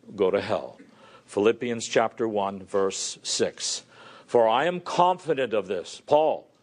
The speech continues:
"I am confident of this very thing, that he who began a good work in you will perfect it until the day of Christ Jesus."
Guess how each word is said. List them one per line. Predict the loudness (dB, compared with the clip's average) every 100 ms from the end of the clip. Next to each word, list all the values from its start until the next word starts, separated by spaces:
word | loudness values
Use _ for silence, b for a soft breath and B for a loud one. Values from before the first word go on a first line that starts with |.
| _
"I | 2 2
am | 2 -2
confident | -4 2 2 2 2 2 0
of | 0
this | -2 -4 -8
very | 2 4 6 4
thing, | 2 -4 -6 -16 _ B B B B
that | 0 2
he | 4 4
who | 6 4
began | 4 4 4 4
a |
good | 4 2
work | 6 4 4
in | 0 2
you | 2
will | 4 2
perfect | 2 -2 0 0 0 0
it | -2 -2
until | 0 2
the | 2 -2
day | 2 2 4 2 0
of | 2 2 2 -2
Christ | 0 0 0 -6 -16 -12
Jesus." | -6 -6 -6 -14 -16 -16